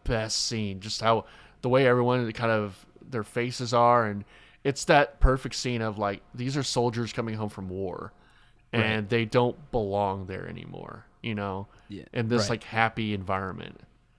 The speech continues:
Speaker 1: They've seen too much. I think it's a great
Speaker 2: Yeah.
Speaker 1: scene.
Speaker 2: They've been
Speaker 1: Um,
Speaker 2: in the shit,
Speaker 1: they've been in the
Speaker 2: man.
Speaker 1: shit. Been in,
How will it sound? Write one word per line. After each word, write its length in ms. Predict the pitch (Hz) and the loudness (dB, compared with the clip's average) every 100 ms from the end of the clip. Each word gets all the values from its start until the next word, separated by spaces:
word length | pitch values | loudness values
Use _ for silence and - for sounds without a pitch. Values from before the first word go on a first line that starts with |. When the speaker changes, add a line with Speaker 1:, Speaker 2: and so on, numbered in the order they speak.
| _ _ | _ _
Speaker 1:
They've 200 | 107 98 | -6 -4
seen 320 | - - 104 | -4 -4 -4
too 180 | - 107 | -6 -8
much. 540 | 95 98 - - - - - _ _ - | -8 -10 -10 -6 -6 -8 -20 _ _ 4
I 80 | 190 | 8
think 140 | 208 | 10
it's 100 | 175 143 | 8 4
a 40 | |
great 220 | 117 113 | 2 2
Speaker 2:
Yeah. 60 | - | 0
Speaker 1:
scene. 380 | 113 98 80 - _ _ - - _ _ | -4 -6 -10 -16 _ _ -20 -20 _ _
Speaker 2:
They've 100 | - | -6
been 140 | - 120 | -4 -4
Speaker 1:
Um, 60 | |
Speaker 2:
in 60 | 101 | -6
the 100 | - | -10
shit, 460 | - - 139 131 - _ | -6 -2 -2 -4 -6 _
Speaker 1:
they've 160 | 104 | -6
been 120 | 120 120 | -2 -2
in 40 | |
the 40 | 110 | 0
Speaker 2:
man. 80 | |
Speaker 1:
shit. 500 | 120 127 135 170 147 - - - - - - - _ _ | 0 2 8 8 8 0 -20 -20 -20 -20 -20 -20 _ _
Been 140 | 147 147 | 0 2
in, 140 | 107 | 0